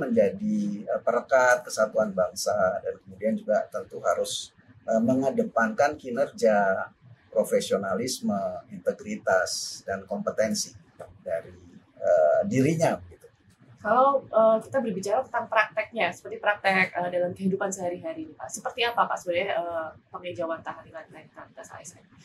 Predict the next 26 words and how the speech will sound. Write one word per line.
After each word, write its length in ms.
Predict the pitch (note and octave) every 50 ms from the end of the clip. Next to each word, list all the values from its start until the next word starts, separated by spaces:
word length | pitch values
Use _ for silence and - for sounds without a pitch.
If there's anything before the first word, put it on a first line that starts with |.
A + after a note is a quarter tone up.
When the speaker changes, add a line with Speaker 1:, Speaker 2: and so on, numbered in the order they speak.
| _ - -
Speaker 2:
Atau 240 | - C4 C4 -
contohnya 480 | - A#3+ A3 G#3+ G#3+ G#3+ A3 G#3 A#3 C#4
seperti 320 | D4 - - G#3 - F3+
apa 240 | G3+ G#3+ B3+ C4+ C4
nih 160 | C4 C4 C4
ketika, 400 | - - - - G3+ F#3+ F#3+ F#3+ - _ - - - - -
eh, 160 | - G3+ G3
apa 160 | E3+ - - G#3+
yang 140 | G3+ F#3+
kita 180 | - - F#3+ G3
lakukan 240 | G3 G3 - G3+ G3 -
itu 80 | - D4+
ternyata 380 | C#4+ A3+ F#3+ F#3 F#3 A3+ B3 A3+
melanggar 420 | G3 E3+ E3+ F3+ F3+ F#3 G#3 G#3
dari, 380 | G3 F3 E3 E3+ F3+ F3+ E3 D#3+
eh, 160 | E3+ E3 D#3+
netralitas 460 | - E3+ E3+ E3+ E3 E3 E3 - F3+ -
dan 140 | F3+ E3 D3+
juga 240 | D#3+ D#3 D3+ -
kode 100 | - - C#3 C#3+
etik? 160 | - - - -
Speaker 1:
Iya, 320 | - F3+ F#3 - - - - _ _ _ _ _ _ _ -
eh, 140 | E3 E3+ F3+
sebetulnya 480 | - F#3+ D#3 - - G3+ G3 G#3 B3+ D#4
di 160 | C4+ G3+ E3 -
dalam 460 | - C#3+ C#3 C3+ C3+ C3+ C3+ C3+ C3+